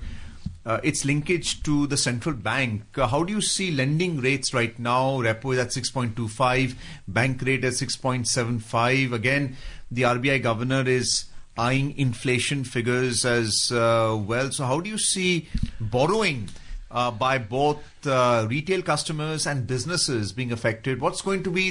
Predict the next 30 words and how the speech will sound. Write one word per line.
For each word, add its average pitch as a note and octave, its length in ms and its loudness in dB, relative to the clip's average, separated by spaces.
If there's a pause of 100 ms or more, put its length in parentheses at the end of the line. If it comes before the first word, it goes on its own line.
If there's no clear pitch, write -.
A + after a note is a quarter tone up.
(100)
the E3+ 300 4 (420)
next - 320 0
tactic, D3 500 0 (480)
the D3+ 140 0
strategy D3 480 0
of - 80 -10
the C3 100 -2
government? C3+ 380 0
Because D#3 360 0 (520)
Atmanirbhar D#3+ 640 0
is D3 140 -2
a C3+ 80 -6
way D#3 100 4
of D3 80 -6
countering D3 640 0 (360)
the C#3 40 0 (160)
tariffs. C3+ 480 2 (220)
M D#3+ 100 4
S - 140 2
M D3+ 140 0
Es C#3 160 0
are B2+ 100 -4
being C3+ 180 0
promoted, B2+ 680 0
uh, - 20 0 (120)
so B2+ 160 -4
that, B2 200 -2
you B2+ 60 -4
know, C3 100 -2 (140)
we B2+ 80 2